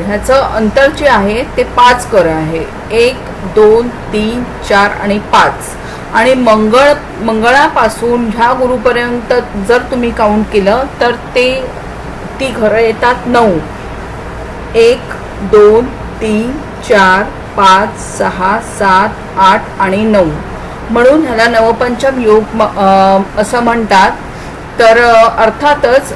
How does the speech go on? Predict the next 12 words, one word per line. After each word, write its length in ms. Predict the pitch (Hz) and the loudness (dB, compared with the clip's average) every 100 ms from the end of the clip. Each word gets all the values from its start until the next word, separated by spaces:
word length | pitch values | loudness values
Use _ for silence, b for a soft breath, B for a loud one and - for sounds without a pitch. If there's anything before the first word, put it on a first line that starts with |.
| - | -4
एवढं 320 | 214 208 247 | 0 4 4
लक्षात 360 | 285 277 - 269 | 4 0 -2 -4
ठेवा, 420 | - 247 262 247 | -2 0 2 0
याच्यामध्ये 540 | 208 240 247 247 269 247 247 | 0 -2 -2 0 0 0 0
एक 200 | 247 - | -2 -2
कंडिशन 500 | 233 220 226 233 220 | -2 -2 -4 -2 0
आहे 300 | 208 233 302 - B B - - | 0 0 -6 -8 B B -12 -8
की 320 | 269 269 285 196 160 - - - | -4 -2 -2 -4 -6 -8 -10 -6
शुभ 200 | 269 240 | 0 2
ग्रहांचा 960 | 302 285 277 277 277 262 277 277 285 277 - 214 | 4 4 2 2 0 2 4 4 4 0 -6 -8
शुभ 180 | 240 220 | -4 2
योग 320 | 254 262 254 | 2 6 4